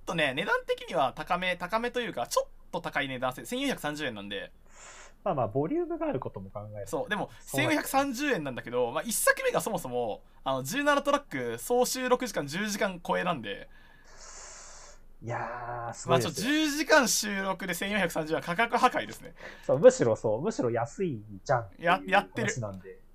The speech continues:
Speaker 1: うん。いや、まあ、スオパトラの生配信のアーカイブを、まあ、か-、かなり聞いてるんですけど。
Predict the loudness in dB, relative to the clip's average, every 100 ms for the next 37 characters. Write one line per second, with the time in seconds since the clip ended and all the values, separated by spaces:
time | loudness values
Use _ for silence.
0 | -16 -12 -8 -6 -4 0 -2 -2 -6 -6
1 | -12 -20 -20 -20 -20 -20 -20 -20 -20 -20
2 | -20 -20 -20 -20 -20 -20 -20 -20 -20 -20
3 | -20 -20 -20 -20 -20 -20 -20 -16 -10 -10
4 | -10 -12 -6 -2 0 -2 -4 -10 -6 0
5 | 4 6 6 6 6 4 4 2 0 -2
6 | -4 -2 0 0 0 0 -2 -6 -6 -8
7 | -8 -8 -10 -10 -2 2 2 2 0 2
8 | 2 2 0 -4 -6 -8 -8 0 0 0
9 | -8 -8 -6 -6 -6 -10 -12 -10 -10